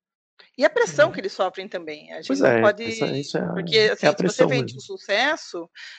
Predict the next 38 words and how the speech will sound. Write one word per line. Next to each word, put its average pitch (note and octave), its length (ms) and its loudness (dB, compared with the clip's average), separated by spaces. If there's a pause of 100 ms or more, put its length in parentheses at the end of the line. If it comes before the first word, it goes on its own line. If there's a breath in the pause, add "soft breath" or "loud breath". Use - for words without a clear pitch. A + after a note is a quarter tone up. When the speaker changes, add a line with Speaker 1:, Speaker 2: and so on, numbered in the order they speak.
(120 loud breath)
Speaker 1:
aí F#3 180 2
fica - 180 0
a - 20 2
pressão A#3 360 -4
de A3+ 100 -20
que A3+ 80 -16
você A3 220 -8
tem A#3 100 -8
que A#3 60 -14
fazer A3+ 220 2
um G#3+ 140 -4
outro A#3 300 2
sucesso. G#3+ 420 -2
Então, G#4 220 0
assim, C#4 340 0
é, C#4+ 60 2 (140)
é, C#4 60 6
acaba C#4 280 4
sendo C4+ 200 -6
mais B3 180 0
complicado A3 540 -2
mesmo. F3 240 -6 (280 loud breath)
Mas F4+ 300 8
um F#4+ 100 -2
dia D#4+ 180 0
a - 20 6
gente E4 220 -2
ainda, D#4+ 280 2 (120)
o B3 100 0
dia E4 160 0
que F4+ 80 -10
você D4+ 200 0
for C4+ 240 2 (320)
ouvir A#3+ 460 2
Carpenters, B3+ 840 2 (120)
você G#3+ 220 -6
me G#3+ 100 2
avisa B3 640 2